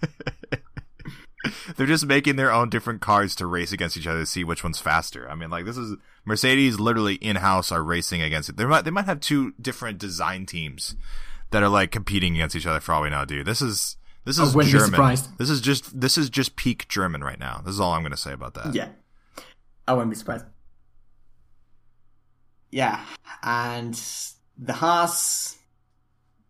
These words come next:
Speaker 2: livery, uh, is now sponsored by Rich Energy. What the hell is Rich Energy?
Speaker 1: Uh, it's an energy drink. Uh, <laughs> so. <laughs>
Speaker 2: Air
Speaker 1: That I,
Speaker 2: quotes, energy drink.
Speaker 1: that I have no
Speaker 2: <laughs>
Speaker 1: idea what, what it does, what it is. It doesn't give me,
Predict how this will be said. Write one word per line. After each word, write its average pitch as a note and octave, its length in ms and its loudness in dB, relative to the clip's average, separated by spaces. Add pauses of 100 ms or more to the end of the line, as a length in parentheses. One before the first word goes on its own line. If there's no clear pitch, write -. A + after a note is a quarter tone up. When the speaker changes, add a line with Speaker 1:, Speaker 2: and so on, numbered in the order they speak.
(160)
Speaker 2:
livery, F#3 540 2
uh, C3 360 4
is C3+ 140 0
now D3+ 140 2
sponsored D3 400 -2
by C#3 180 6
Rich C#3 320 2
Energy. F3 560 0
What G3 200 4
the C#4+ 60 2
hell E4 180 0
is F4 100 -4
Rich F4 160 -2
Energy? D#4 480 0
Speaker 1:
Uh, - 160 -10
it's - 120 -6
an G2+ 120 -6
energy D3 300 2
drink. C#2+ 500 -4
Uh, C#2+ 500 0 (240)
<laughs> - 260 -8
so. - 280 -4 (400)
<laughs> - 300 -20
Speaker 2:
Air - 1120 0
Speaker 1:
That - 20 8
I, A#2 140 12
Speaker 2:
quotes, C3+ 320 8
energy D3+ 420 4
drink. C3 260 4
Speaker 1:
that A#2+ 80 6
I A#2+ 80 6
have A#2 140 4
no B2+ 300 6
Speaker 2:
<laughs> - 20 8
Speaker 1:
idea A#2+ 440 4
what, G2+ 360 0
what G2 220 -2
it D#2+ 160 -4
does, C3 460 0
what C#2+ 140 -2
it D2 80 -6
is. B2+ 260 -2
It G2+ 80 -4
doesn't E2+ 260 -6
give F2 180 -6
me, D#2 540 -6